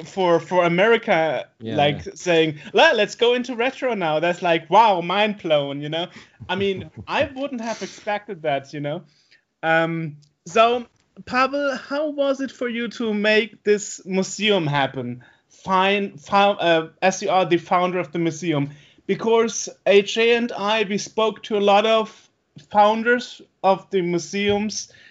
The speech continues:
Speaker 1: for example, in Switzerland and Germany,
Speaker 2: Mm-hmm. Yeah, the
Speaker 1: and they
Speaker 2: Bauer
Speaker 1: had
Speaker 2: Museum.
Speaker 1: a lot of, you know, um,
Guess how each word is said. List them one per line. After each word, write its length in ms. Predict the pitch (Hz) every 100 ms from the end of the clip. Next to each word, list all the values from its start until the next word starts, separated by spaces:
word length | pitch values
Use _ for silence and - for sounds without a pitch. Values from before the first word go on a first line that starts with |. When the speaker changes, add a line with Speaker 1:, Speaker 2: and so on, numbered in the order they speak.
| _
Speaker 1:
for 180 | - 208
example, 560 | 202 - 196 185 185 190
in 160 | 175 170
Switzerland 1120 | - 185 - 196 175 165 160 160 160 151 - _ _ _ _ _ _ -
and 160 | 175
Germany, 600 | 156 165 170 160 156 156
Speaker 2:
Mm-hmm. 260 | 151 _ -
Yeah, 40 | 98
the 100 | 190
Speaker 1:
and 120 | 208
they 60 |
Speaker 2:
Bauer 100 | 233
Speaker 1:
had 160 | 202 269
Speaker 2:
Museum. 100 | 226
Speaker 1:
a 40 | 226
lot 100 | 240
of, 240 | 226 - _ -
you 100 | 190
know, 360 | 196 202 202 - _ _ -
um, 520 | 180 170 165 156 147